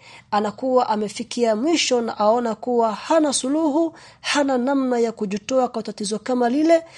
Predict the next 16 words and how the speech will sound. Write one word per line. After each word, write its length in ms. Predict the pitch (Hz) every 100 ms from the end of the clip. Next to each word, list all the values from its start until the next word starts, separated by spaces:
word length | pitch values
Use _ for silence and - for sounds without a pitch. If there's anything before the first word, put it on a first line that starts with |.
| - -
basi 380 | 208 220 - 226
al-, 260 | - 208 208
anamhitaji 960 | 202 202 202 170 185 226 226 196 202
Allah 520 | - 185 185 208 214 202
Subhanahu 760 | 196 - - 202 196 175 185
wa 80 | 175
Ta'ala. 360 | - 170 160 - - _ _ _ _ _ _ _ _ _ _ _ _ _ _ _ _ _ _ -
Ndio 120 | 175
maana 340 | 214 262 247
Allah 400 | 196 214 262 233 - _ _ _
Subhanahu 640 | - - 247 240 220 208
wa 60 | 208
Ta'ala 460 | 208 202 294 330 330 - - -
ametufundisha 1000 | 208 233 220 233 247 240 285 - 214 - - _ -
njia 340 | 196 247 269
mbalimbali 880 | 240 220 214 202 240 247 226 202